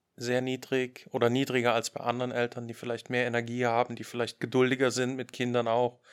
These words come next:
in gewissen Situationen, die dann, ja, vielleicht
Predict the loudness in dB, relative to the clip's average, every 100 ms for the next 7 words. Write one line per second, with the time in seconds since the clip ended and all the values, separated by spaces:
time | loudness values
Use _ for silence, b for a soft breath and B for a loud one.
0 | b b b b -4 0 0 0 -2 -4
1 | -2 -2 -2 -4 -4 -4 -6 -6 -6 -8
2 | -14 _ -18 -8 -8 -8 _ _ _ _
3 | b b b b b b b b _ _
4 | -6 -6 -6